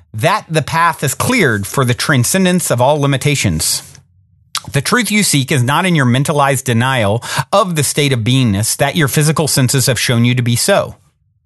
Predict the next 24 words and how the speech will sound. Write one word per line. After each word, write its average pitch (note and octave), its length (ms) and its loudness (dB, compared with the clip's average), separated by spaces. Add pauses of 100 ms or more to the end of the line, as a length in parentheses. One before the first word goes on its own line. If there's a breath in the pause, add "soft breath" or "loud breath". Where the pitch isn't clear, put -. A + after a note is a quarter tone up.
(480 loud breath)
Rather, F#3 480 0 (160 loud breath)
it D3+ 140 0
is C#3+ 140 2
in D3 120 2
your B2+ 100 2
perception F#3+ 640 0
of D3 180 0
the A2 80 0
fullness G#3 540 0
of B3+ 260 0
that E3 180 0
state D3 440 -2
that B2+ 140 -2
you F#3 180 2
are A#3 140 2
able, C3+ 420 -2
simultaneously, C#3+ 1000 0 (220 loud breath)
to C3+ 120 2
embody C#3+ 500 2
the E3+ 120 2
limitlessness E3+ 760 0
of G#3+ 180 0
the F#3 80 0
totality F3 720 0